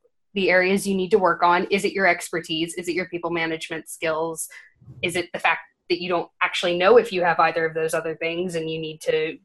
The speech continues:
go and do some learning on that? And then grow those things as quickly and as well as you can. Get feedback from other people, find mentors in the industry,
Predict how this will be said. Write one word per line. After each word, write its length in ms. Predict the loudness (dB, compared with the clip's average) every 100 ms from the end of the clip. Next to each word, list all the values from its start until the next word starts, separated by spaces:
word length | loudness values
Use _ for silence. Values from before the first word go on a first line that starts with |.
| -2
go 360 | 2 2 0
and 120 | -4 -6
do 120 | -6
some 180 | -6 -2
learning 380 | -2 0 0
on 160 | -2 2
that? 360 | 2 4 2 0 -8 -20 -20 _
And 160 | -2 2
then 380 | 2 4 0 -4
grow 320 | -2 2 4 2
those 280 | -4 -6
things 520 | -6 -6 -4 -4 -4 -2
as 480 | -2 -2 -6 -10 -14 _
quickly 300 | -6 -4 -2
and 80 | 0
as 140 | 0 2
well 220 | 4 4
as 160 | 0
you 80 | -6
can. 420 | -2 2 2 0 0
Get 200 | 0 0
feedback 380 | 0 2 2 0
from 140 | 0
other 220 | 2 0
people, 420 | -6 -10 -10 -6 -4
find 240 | -2 0
mentors 500 | 0 0 -2 -4 -2
in 140 | -4
the 120 | -6 -6
industry, 800 | -6 -6 -10 -6 -6 -4 -8